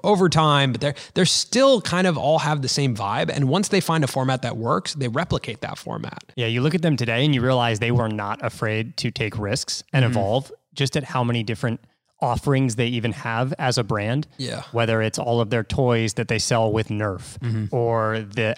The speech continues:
Speaker 2: app that you can
Speaker 1: Mm-hmm.
Speaker 2: play the Dude Perfect video game,
Speaker 1: Yeah.
Speaker 2: the merchandise, they go on tour.
Speaker 1: Mm-hmm.
Speaker 2: They had a show on Country Music Channel, right?
Speaker 1: And then
Speaker 2: And
Speaker 1: Nickelodeon,
Speaker 2: Nickelodeon.
Speaker 1: yeah.
Speaker 2: So they've really evolved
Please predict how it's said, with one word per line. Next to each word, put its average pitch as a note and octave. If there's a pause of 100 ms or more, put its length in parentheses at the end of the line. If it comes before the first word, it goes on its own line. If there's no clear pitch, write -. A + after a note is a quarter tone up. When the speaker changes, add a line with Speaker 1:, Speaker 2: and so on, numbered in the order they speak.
Speaker 2:
app A#2+ (120)
that C3
you A2
can C#3+
Speaker 1:
Mm-hmm. C3+
Speaker 2:
play A2
the G#2+
Dude A2
Perfect A2+
video G#2
game, G2
Speaker 1:
Yeah. -
Speaker 2:
the A#2+
merchandise, G#2+
they A#2
go A2+
on G#2+
tour. G#2 (120)
Speaker 1:
Mm-hmm. A2 (220)
Speaker 2:
They B2
had A2
a G#2
show B2+
on G#2
Country C3
Music A#2
Channel, C#3+
right? C#3+ (140)
Speaker 1:
And C#3+
then B2+
Speaker 2:
And D3+
Speaker 1:
Nickelodeon, A#2 (160)
Speaker 2:
Nickelodeon. C3+
Speaker 1:
yeah. D#3+ (380)
Speaker 2:
So B2+
they've D3
really B2+ (180)
evolved A2+